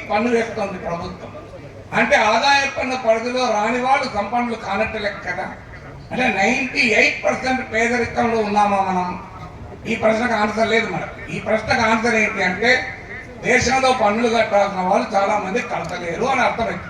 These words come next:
మరి మనం ఎందుకు కడుతున్నాం? మనకు మనం మార్గం లేక కడుతున్నాం. ఎందుకంటే మన సాలీలకెళ్ళే కట్ అవుతుంది టీడీఎస్ ఇంకా.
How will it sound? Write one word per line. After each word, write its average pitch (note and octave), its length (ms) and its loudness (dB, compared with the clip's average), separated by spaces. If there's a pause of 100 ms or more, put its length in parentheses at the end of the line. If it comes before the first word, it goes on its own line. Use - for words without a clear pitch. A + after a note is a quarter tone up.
(880)
మరి B3+ 160 4
మనం A#3+ 360 4
ఎందుకు D4 200 2
కడుతున్నాం? A#3+ 600 2 (160)
మనకు A3 240 2
మనం G#3+ 320 2
మార్గం G#3+ 360 2
లేక G3+ 320 -2
కడుతున్నాం. - 540 -6 (840)
ఎందుకంటే A3+ 300 0
మన G3+ 420 4 (380)
సాలీలకెళ్ళే B3 600 2
కట్ A3+ 260 0
అవుతుంది G#3 340 -2
టీడీఎస్ G#3+ 680 -4
ఇంకా. - 380 -10